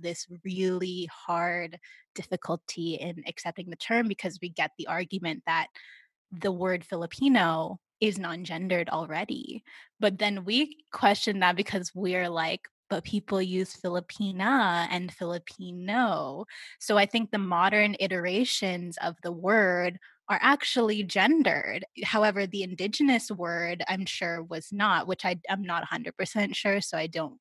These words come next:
don't quote me <laughs> on that. But, um, the way that the language has changed has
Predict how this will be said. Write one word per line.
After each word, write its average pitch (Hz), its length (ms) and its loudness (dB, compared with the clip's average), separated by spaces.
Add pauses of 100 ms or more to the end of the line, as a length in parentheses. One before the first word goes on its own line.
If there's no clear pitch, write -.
(140)
don't 160 160 -10
quote - 240 -6
me 196 180 2
<laughs> 269 60 8
on 311 120 8
that. 359 400 4 (600)
But, 208 460 6 (480)
um, 170 840 2 (160)
the 202 80 0
way 208 180 2
that 214 140 -2
the 196 80 -6
language 185 320 -6
has 170 200 -10
changed 196 920 -2
has 175 480 0